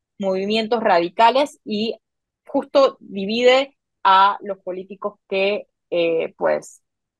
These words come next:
lo que quieren no, no es lo mejor del país, sino el eh, fun-, funcionamiento normal de lo que debe ser una democracia. Pero nada más tengámoslo en cuenta, porque eso, eso siento que se está aprovechando por ciertos sectores de la población.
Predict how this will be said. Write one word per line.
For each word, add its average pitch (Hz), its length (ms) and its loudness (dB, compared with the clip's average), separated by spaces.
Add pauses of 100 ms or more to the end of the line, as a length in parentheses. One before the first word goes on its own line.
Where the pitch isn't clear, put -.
(180)
lo 202 160 0
que 190 180 -2
quieren 202 560 -2
no, 202 280 4 (240)
no 190 220 0
es 180 40 -4
lo 196 80 0
mejor 165 220 -4
del 170 100 -2
país, 151 220 -2
sino 160 360 -4
el 165 440 -2 (260)
eh, 156 240 2 (220)
fun-, 175 200 -6 (100)
funcionamiento 160 680 0
normal 160 600 0
de 160 120 -6
lo 170 100 -2
que - 80 2
debe 151 80 0
ser - 140 -6
una 156 80 0
democracia. - 480 -8 (320)
Pero 214 380 4 (300)
nada 208 220 2
más 208 140 -8
tengámoslo 226 420 -2
en 180 100 -14
cuenta, 180 420 -8 (500)
porque 196 300 -6
eso, 208 360 -4
eso 196 180 -10
siento 240 420 -8
que 202 60 -12
se 175 80 -12
está 180 140 -2
aprovechando 175 540 -2
por - 160 -8
ciertos - 260 -10
sectores 156 300 -4
de 160 40 -2
la 156 100 -2
población. 143 420 -6